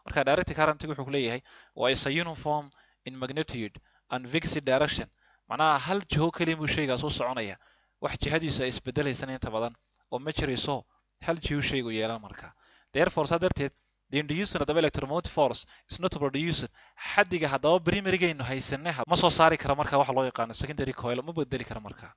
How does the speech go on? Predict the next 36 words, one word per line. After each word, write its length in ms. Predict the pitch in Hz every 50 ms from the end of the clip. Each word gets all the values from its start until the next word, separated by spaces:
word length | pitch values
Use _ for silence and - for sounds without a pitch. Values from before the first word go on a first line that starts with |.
| _ -
Xaddigii 280 | - 160 165 156 175 175
primary-gaynu 420 | 156 165 175 185 185 170 180 165 143
haysanay, 380 | 143 135 - 156 156 180 185 190 _ _ _ _ _ _ _
current-igu 560 | - 143 156 170 180 175 - 185 175 170 175
ma 80 | 175 208
gudbin 300 | 175 185 170 156 190 190
karo 160 | - 165 160
waxa 140 | 165 151 151
loo 140 | 143 156 160
yaqaano 400 | 156 147 - 139 135 143 156 151
kii 140 | - 165 165
secondary-ga, 480 | - - 165 170 160 170 160 151 156 - _
which 220 | _ 135 156 - 170 147
depend 320 | 139 135 156 170 170 151
on 100 | 135 127
haddaba 320 | 127 123 123 127 139 143 - - _ _ _ _ _ _
waxa 140 | - 127 139
uu 40 | 135
ku 100 | - 170
xidhnaanayaa 440 | 147 156 135 139 147 147 135 127 120
haddaba 200 | 117 127 131 143
shaygaasi, 520 | - - 143 123 110 113 110 - 135 139 - _ - 110
direct 320 | 113 120 139 139 - -
current-gaasi, 580 | 135 135 135 131 - 135 127 110 101 - - 92 - _ _ _ _ _ _
waxa 160 | - 117 110
loo 120 | 117 123 127 127
yaqaano 240 | - - 117 113
in 180 | - 160 156 139
la 80 | 123 110
bedelo 380 | 107 117 110 117 127 131 135
kolba 340 | - - 120 110 117 120 117 - _ _ _ _ _
magnetic 360 | _ 120 120 123 135 139 - -
flux-kii, 480 | - 139 123 123 123 120 - - 104 95
xaddigii 440 | - - 156 147 147 135 131 139
birlabta 400 | 127 120 120 120 123 123 - 123 117
in 100 | 120 120